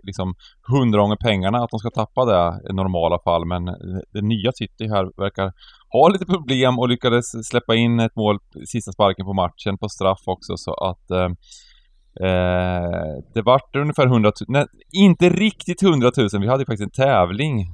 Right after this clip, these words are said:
en sån här julkalendertävling där det var hundratusen var gränsen för att man skulle få vinna en Lutonresa. Och det blev inte riktigt det den här gången, så vi kommer väl köra den igen på lördag. Eh, nu avslöjar jag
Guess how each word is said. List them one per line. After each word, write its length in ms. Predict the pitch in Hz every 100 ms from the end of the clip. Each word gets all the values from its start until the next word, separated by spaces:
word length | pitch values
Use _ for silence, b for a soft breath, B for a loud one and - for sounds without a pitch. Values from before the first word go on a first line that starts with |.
| 107
en 200 | 110 107
sån 100 | 107
här 60 | 104
julkalendertävling 1300 | 104 120 - 107 95 92 92 - 98 85 87 123
där 200 | 110 107 101 b b _
det 60 | 98
var 160 | 101
hundratusen 560 | 107 127 110 120 107 98
var 240 | 104 101
gränsen 680 | 123 135 95 85 - 165 135
för 160 | - 107
att 100 | 101
man 80 | 104
skulle 180 | - 104
få 80 |
vinna 280 | 101 110 87
en 220 | - 92
Lutonresa. 1000 | 90 87 104 127 - 101 98 90 78 135 B B B
Och 120 | - - -
det 80 | 123
blev 280 | 123 175
inte 180 | 190 143
riktigt 300 | 131 - 113 -
det 200 | 92 87
den 140 | 95
här 80 | 92
gången, 240 | 90 85
så 100 | 80
vi 60 | 95
kommer 180 | - 101
väl 80 | 104
köra 280 | 104 90
den 200 | 90 87
igen 340 | 98 85 92 143 -
på 160 | 127 - -
lördag. 360 | 101 87 78 85 B B B B B _ 95
Eh, 360 | 90 85 78 -
nu 80 | 85
avslöjar 460 | 95 95 - 90
jag 100 | 85